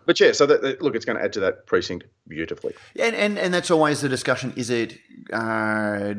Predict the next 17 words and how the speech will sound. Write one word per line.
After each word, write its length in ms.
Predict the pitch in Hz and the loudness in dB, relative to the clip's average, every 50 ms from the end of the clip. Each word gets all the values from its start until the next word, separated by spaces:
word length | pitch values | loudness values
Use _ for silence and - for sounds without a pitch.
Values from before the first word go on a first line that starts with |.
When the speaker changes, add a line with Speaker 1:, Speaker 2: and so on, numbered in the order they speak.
| 98 95 - | -8 -10 -10
Speaker 2:
you 100 | - 117 | -8 -6
know, 140 | 107 104 101 | -6 -6 -6
business 420 | 87 - - 123 113 101 117 107 | -8 -10 -8 -8 -6 -4 -4 -6
killing 240 | - - 113 107 107 | -4 -4 -4 -4 -4
competition 720 | 101 104 107 - 107 - - 139 139 - 185 185 190 196 - - | -4 -6 -6 -8 -8 -8 -6 -6 -4 -4 -4 -6 -8 -10 -12 -8
or 260 | - 110 104 107 107 | -4 0 0 0 0
is 240 | - 120 110 92 101 | 0 -2 -4 -4 -4
it 400 | 107 104 101 98 - - - - - - | -4 -2 -4 -4 -6 -10 -14 -14 -12 -10
creating 340 | - 120 117 107 107 104 101 | -4 0 0 0 0 0 -4
a 20 | |
precinct? 400 | - - 110 107 104 - 107 101 | -4 -4 -4 -4 -2 -4 -4 0
Speaker 1:
Crowd 300 | 101 131 127 123 123 120 | 4 6 6 6 6 4
brings 200 | - 131 127 123 | 2 0 -2 -2
a 60 | 120 - | -2 0
crowd. 400 | - 127 139 151 123 - - 107 98 | 0 0 2 0 -2 -4 -4 -2 0
Speaker 2:
Um, 260 | 117 117 110 110 113 123 | 2 4 4 2 2 0
yeah, 180 | 117 110 92 | 0 0 0